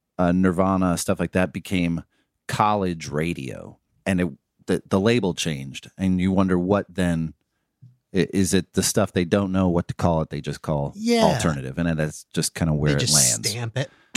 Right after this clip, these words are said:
Speaker 1: Yeah.
Speaker 2: Alternative.
Speaker 1: It's alternative. To what? To everything.
Speaker 2: <laughs> To any other music you could be listening to right now.
Speaker 1: Exactly. But I'm with you that it, where are you gonna hear it unless
Speaker 2: Yeah.
Speaker 1: you seek it out, which has made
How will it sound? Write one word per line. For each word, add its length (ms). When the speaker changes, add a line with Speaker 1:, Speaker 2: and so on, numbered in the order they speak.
Speaker 1:
Yeah. 160
Speaker 2:
Alternative. 520
Speaker 1:
It's 100
alternative. 640
To 100
what? 340
To 120
everything. 760
Speaker 2:
<laughs> 20
To 140
any 320
other 240
music 400
you 80
could 260
be 100
listening 420
to 120
right 40
now. 40
Speaker 1:
Exactly. 600
But 120
I'm 80
with 180
you 120
that 300
it, 200
where 180
are 40
you 60
gonna 160
hear 240
it 200
unless 340
Speaker 2:
Yeah. 140
Speaker 1:
you 80
seek 320
it 60
out, 400
which 220
has 200
made 480